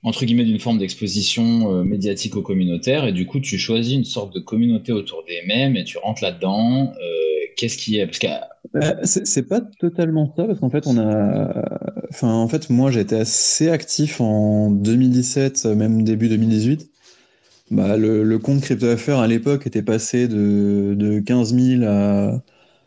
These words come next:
Speaker 2: à quarante mille followers, ce genre de choses. Donc, c'était assez, euh,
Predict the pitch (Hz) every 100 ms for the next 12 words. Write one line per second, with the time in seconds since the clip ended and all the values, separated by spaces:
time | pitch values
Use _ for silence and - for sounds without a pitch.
0 | _ - - 104 117 110 113 - 123 -
1 | 110 107 110 120 110 101 101 101 101 143
2 | 135 104 - - - - - - - -
3 | - 101 101 101 - 117 110 95 104